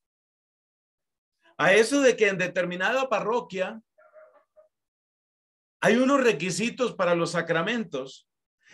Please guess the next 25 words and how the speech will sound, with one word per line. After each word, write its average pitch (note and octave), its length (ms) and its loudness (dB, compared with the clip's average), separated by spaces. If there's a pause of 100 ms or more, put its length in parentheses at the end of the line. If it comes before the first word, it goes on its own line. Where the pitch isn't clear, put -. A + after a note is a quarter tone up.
(140)
pero G#3+ 200 6
como G#3+ 200 4
ese D4+ 400 0
padre C4+ 480 0
pone B3+ 280 -2
tanto A#3+ 380 -2
problema, A#3 540 -2
me G#3 140 0
voy A#3 180 2
a C#4 60 2
la B3+ 120 0
parroquia G3+ 440 -2
de G#3+ 80 4
al G3+ 80 -2
lado, G3+ 400 -4 (540)
donde G3+ 300 0
no A3 120 -2
es C4 100 2
sino A#3+ 280 -4
pagar G3 340 -2
y A3 80 -8
ya G3+ 160 -2
todo G3+ 200 -4
lo F3 140 0
hacen. A2 320 -8